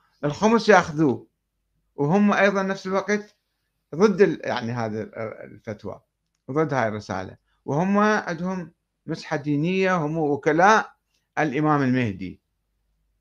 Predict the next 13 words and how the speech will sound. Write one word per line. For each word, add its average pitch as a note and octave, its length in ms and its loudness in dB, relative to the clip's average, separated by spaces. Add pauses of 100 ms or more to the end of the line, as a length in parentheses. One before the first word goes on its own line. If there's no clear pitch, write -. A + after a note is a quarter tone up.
(280)
النواب D3 480 0
العامون C#3 840 -2
عن A2 180 -8
الإمام G#2+ 280 -4
المهدي، G2+ 500 -6 (1500)
وأحاديث - 2000 -10
متناقضة، F3 760 -6 (1500)
بس D#3+ 320 -6
استغلالها E3+ 920 -4
لكي D3+ 640 -6 (400)
هم C#3+ 200 -2
يبنون A#2+ 480 -4
نفسهم A#2 600 -6